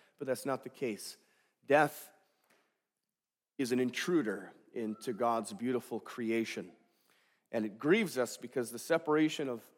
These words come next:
body and soul and the separation of relationships is painful and ought to be wept over. But we're comforted knowing what we know,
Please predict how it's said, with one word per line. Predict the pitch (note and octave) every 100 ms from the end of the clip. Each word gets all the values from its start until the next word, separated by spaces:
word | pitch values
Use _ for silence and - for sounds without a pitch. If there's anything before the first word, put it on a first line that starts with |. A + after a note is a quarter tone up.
| - A#2+
body | C3+ D#3+ F#3+
and | F3+ D3+
soul | - C#3+ D3+ D#3
and | B2+
the |
separation | A#2+ E3+ E3+ D#3+ D#3 D#3 D#3
of | B2+
relationships | B2+ B2 C3+ - - - A2+ - - _ _ _
is | G#2
painful | - - D3 D#3+ - B2+ A2+ G2 - - _
and | G2+ A2
ought | G#2+ A#2+ B2
to |
be | A2+
wept | G#2 A2 A2+ -
over. | G#2+ F2+ F2 - _ _ _ _ _ _ _ -
But | A#2
we're | A#2
comforted | - - G3+ G3+ D#3 A#2+ A2+ -
knowing | A#2+ A#2+ C3 C#3 B2+ A2+ G2+ - _ _ _
what | A2+ A2
we | A#2
know, | G#2+ G#2 G#2 G2+